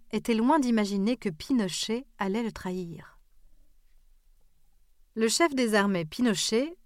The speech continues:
rejoint en réalité un complot organisé par l'amiral José Toribio Merino, commandant en chef de la marine, et le général Gustavo Lee,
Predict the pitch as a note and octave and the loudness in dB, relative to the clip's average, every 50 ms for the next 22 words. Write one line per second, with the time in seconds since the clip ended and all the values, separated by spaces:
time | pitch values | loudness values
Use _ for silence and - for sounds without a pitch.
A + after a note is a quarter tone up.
0 | - - G3 C4 C4 A3+ C#4 E4+ E4+ C4 G3+ F#3+ G#3 F#3+ G3 G3+ G3 - - - | -8 -4 0 0 2 4 4 6 6 6 4 4 2 2 2 0 -2 -6 -4 -2
1 | C#4+ D4+ D#4 - - - - G3+ G3 G3 - - - D#4 D#4 - - - G#3 G#3+ | -2 -2 -2 -4 -6 -4 -2 -2 -2 -2 -4 -4 -2 -2 -2 -2 -2 -2 0 0
2 | A3 C4 - _ - C4+ C#4 A#3+ B3 A#3+ A3+ G#3+ G3+ F3 F3 G3 A3 G#3+ - F#3 | 0 0 -2 _ 0 2 2 4 2 4 4 4 2 2 0 -2 0 0 0 -2
3 | E3+ F#3 G3+ G#3 G#3+ G3 F3+ F3 E3 E3 F3+ G3 - - - _ _ - - - | 0 0 2 2 2 0 2 2 2 2 2 0 -2 -6 -16 _ _ -10 -2 0
4 | B3 B3+ A#3 - - A#3+ A#3+ A#3 - - A3 G3 G#3+ A3+ G3+ - A3+ A3 G#3 G3+ | 0 0 0 0 2 2 2 2 0 -2 -2 0 0 0 0 0 0 0 0 0
5 | F3+ F3+ F3 E3 D#3 D3 D3+ - _ _ _ _ _ _ _ - - A#3 A3+ A3 | -2 -2 -2 0 0 -2 -2 -6 _ _ _ _ _ _ _ 0 4 4 6 6
6 | G#3+ G#3 G#3 G3+ A3+ B3 A#3+ - G3 F#3 - - - G#3+ A#3 G3 G3 F#3 F3+ E3+ | 6 4 4 4 2 2 0 -2 -4 -4 -2 0 0 0 0 0 0 -2 0 0
7 | F3 F3+ F3+ F#3 E3+ F3 G3 A#3 A3+ - - - _ - - - - - - A#3+ | 0 -2 -2 -2 -2 -2 -2 -2 -4 -6 -14 -20 _ -20 -20 -20 -6 0 4 4
8 | A#3+ B3+ A#3+ C#4 C#4 C4+ B3 G#3+ G#3+ G#3+ G3+ G3 G3 - - _ _ - G3+ G3+ | 4 6 6 6 6 4 4 4 4 4 4 2 0 -2 -6 _ _ -12 -8 -2
9 | G3 B3+ C#4+ - - - A#3 G#3 F#3+ G3 G3 F#3+ F#3 F#3 F#3 F#3 G3+ B3+ | 0 0 0 0 2 4 4 4 4 2 0 0 0 0 -2 -2 -4 -6